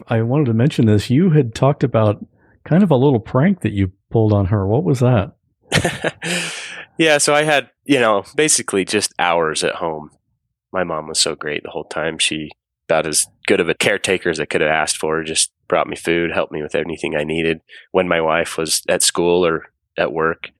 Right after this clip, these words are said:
Speaker 2: But obviously you get kind of bored and your mind wanders. And so I, of course, thought I should probably pull some kind of a prank on her. Her biggest fear was that I, you know, I'd be walking around on my crutches and,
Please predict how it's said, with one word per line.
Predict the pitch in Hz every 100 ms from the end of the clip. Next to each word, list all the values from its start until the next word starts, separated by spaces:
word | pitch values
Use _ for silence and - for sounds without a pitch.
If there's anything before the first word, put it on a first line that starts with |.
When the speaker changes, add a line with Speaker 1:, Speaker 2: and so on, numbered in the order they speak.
| -
Speaker 2:
But | 131 104
obviously | 110 104 - 98
you | 98
get | 98 -
kind | 107
of | 92
bored | 95 92 98
and | 92
your | 92
mind | 90 92 92
wanders. | 87 87 90 87
And | 87
so | - 90
I, | 87 87 - - - _ _
of | -
course, | - 78 -
thought | - 76
I | 76 -
should | - 80
probably | 82 78 73 80 73 - _ _
pull | 95 80
some | 78 87 82
kind | -
of | 76
a | 73
prank | - 82 80
on | 73
her. | - 78 - _ _ _ _ 113 113
Her | - 139
biggest | 127 123 110 -
fear | - 113 110
was | 101 98 -
that | 92 87 - _ _ _
I, | 101 - -
you | 104
know, | 95 87
I'd | 104
be | 101
walking | 98 101 95 95
around | 92 92 95
on | 90
my | 90
crutches | - 90 - 92
and, | 85 80